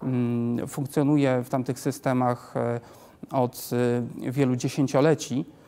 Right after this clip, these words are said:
E, tamte systemy nie znają instytucji, e, kapitału mm, zakładowego. Jest więc to instytucja sprawdzona, jest to instytucja, która może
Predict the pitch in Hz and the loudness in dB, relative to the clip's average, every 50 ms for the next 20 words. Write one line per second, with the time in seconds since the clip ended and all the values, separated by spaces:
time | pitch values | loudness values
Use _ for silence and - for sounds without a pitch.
0 | - - - - - - - - _ - 131 127 123 123 120 120 120 117 - - | -20 -20 -20 -20 -20 -20 -20 -20 _ -4 -2 0 2 2 2 0 -2 -4 -6 -10
1 | - - - - 160 156 147 160 - - 160 - - 160 156 156 156 165 160 151 | -16 -8 -2 0 2 2 2 0 -2 -2 -2 0 2 4 6 6 6 6 4 4
2 | 156 160 143 135 123 110 95 127 - - 120 113 - 127 117 - - - 120 117 | 4 4 4 4 2 2 0 -2 -4 -4 -6 -6 -4 -6 -6 -6 -4 -4 -4 -4
3 | 120 - - 123 120 113 113 110 110 110 110 113 113 113 - 127 127 - 123 - | -4 -4 -4 -2 -2 0 0 -2 -2 -2 -4 -4 -4 -2 -2 -4 -4 -4 -2 0
4 | 131 120 120 117 117 113 110 - - - - - - _ - 135 123 117 117 117 | 2 2 4 2 0 -2 -4 -6 -10 -18 -20 -20 -20 _ -6 -4 -2 -2 -2 -2
5 | 117 117 117 135 127 - - 139 120 123 123 123 127 113 104 110 113 143 190 - | -2 0 0 0 0 2 2 2 4 2 2 2 2 2 2 2 0 0 0 -4
6 | - - _ _ _ _ _ - - - - 165 190 220 220 208 - 214 - 170 | -8 -14 _ _ _ _ _ -20 -10 -4 -2 0 2 2 0 0 0 0 -2 0
7 | - - 160 - 180 156 - 170 - - - 151 143 147 160 214 233 185 143 123 | 0 -2 -2 -2 -2 0 0 -2 -2 0 0 0 0 2 4 4 4 6 4 4
8 | 120 - - 127 139 139 - 175 - 156 151 - - 151 147 - 208 185 - 185 | 2 0 0 -2 -4 -2 -4 -4 -4 -4 -4 -4 -2 -2 0 -2 -2 0 0 0
9 | 165 - - - 175 170 170 165 156 151 151 151 147 156 151 143 - | 0 0 -2 -2 2 4 4 6 6 6 4 4 4 4 4 4 4